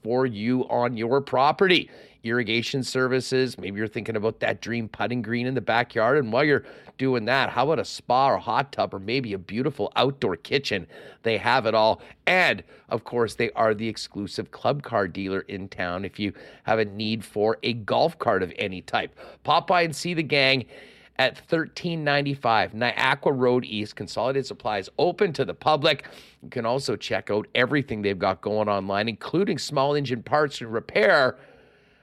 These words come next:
at C T E dot C A. Uh, we have got still a little bit of time for our March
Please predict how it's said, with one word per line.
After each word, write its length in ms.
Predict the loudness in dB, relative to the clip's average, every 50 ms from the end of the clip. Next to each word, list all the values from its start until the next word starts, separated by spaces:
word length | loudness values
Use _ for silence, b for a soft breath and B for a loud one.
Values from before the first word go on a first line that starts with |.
| b b 0
at 200 | 0 0 0 -2
C 380 | -8 -10 -6 -4 -2 -2 -2 -2
T 340 | -4 -2 -2 -2 -2 -2 -2
E 340 | 0 2 2 2 2 0 -2 -4 -8 -8 -2
dot 380 | 2 4 4 4 4 2 -2 -6
C 580 | -8 -6 -4 -2 -2 -2 0 -2 -2 -4 -2 0 2
A. 360 | 4 6 6 6 4 2 0 B B B B B B
Uh, 180 | B 2 2 0 0 _ -16 -14 -10
we 160 | -6 -2 2
have 180 | 2 2 2 2
got 320 | 2 2 2 0 -2 -8
still 240 | -10 -4 -2 0 2
a 20 | 4
little 160 | 4 4 4
bit 180 | 2 2 0
of 80 | -2 -4
time 360 | -2 2 2 4 4 2 2
for 200 | 0 0 2 4
our 100 | 4 4
March 560 | 2 0 0 2 4 4 4 2 0 -4 -10